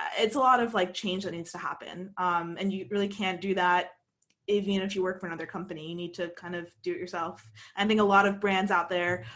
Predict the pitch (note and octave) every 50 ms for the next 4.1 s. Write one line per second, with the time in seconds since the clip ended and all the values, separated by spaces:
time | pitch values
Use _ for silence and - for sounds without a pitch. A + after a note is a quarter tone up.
0 | - - - A3+ A#3 A#3 A3 G#3 G3 F#3+ F#3+ F#3+ G#3 F#3 F3+ F3 E3+ F3 F3+ F3+
1 | F#3 F#3 F3+ F3+ F3 F3+ E3 E3+ E3+ E3 E3 E3 E3 E3 E3 F3+ - _ G3+ G3
2 | F3 F3+ - - G#3 F#3+ F#3+ G3 F#3 F#3+ G#3 G3 F#3 F3+ F3 F3+ F3+ F3 E3+ E3+
3 | E3+ F3 E3+ F3 F3+ F#3+ F#3+ F#3 F#3+ F#3+ F#3 F3+ F3+ F3 F3 E3+ E3 E3 E3+ E3+
4 | E3